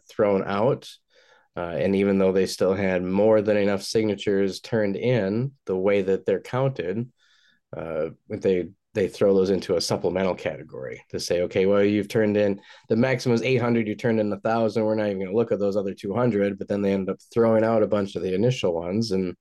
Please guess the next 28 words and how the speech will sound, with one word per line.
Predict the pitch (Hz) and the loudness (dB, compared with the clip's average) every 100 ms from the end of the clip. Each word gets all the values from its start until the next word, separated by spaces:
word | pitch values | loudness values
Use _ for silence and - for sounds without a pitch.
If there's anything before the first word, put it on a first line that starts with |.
| _ _ _ _ _ _ - | _ _ _ _ _ _ -4
candidate | 107 101 95 | 0 2 2
had | 104 92 | 0 -2
to | 80 | -4
fight | - 110 101 | 0 0 0
to | |
get | 95 92 | -4 -4
back | 90 90 | -4 -4
on | 92 | -4
the | 90 | -2
ballot, | 117 147 90 - _ _ _ _ - | -2 -2 -2 -6 _ _ _ _ -12
even | 98 87 | -8 -6
though | 85 | -6
she | - | -6
had | 82 | -6
turned | - 90 | -6 -6
in | 85 | -6
enough | 82 76 | -8 -6
signatures | 92 90 78 71 73 | -6 -6 -8 -12 -12
already. | 71 - - - _ _ _ _ - _ - | -16 -18 -20 -20 _ _ _ _ -20 _ -6
Uh, | 90 90 - | -4 -4 -6
the | 104 | -4
second | - 107 117 | 0 0 2
one | 107 104 | 2 2
that | 101 | 2
we | 98 101 98 | 4 4 2
had | 90 | -2
done | 104 98 95 92 | -6 -4 -2 -2
was | 92 90 90 87 - - | 0 0 -2 -6 -8 -12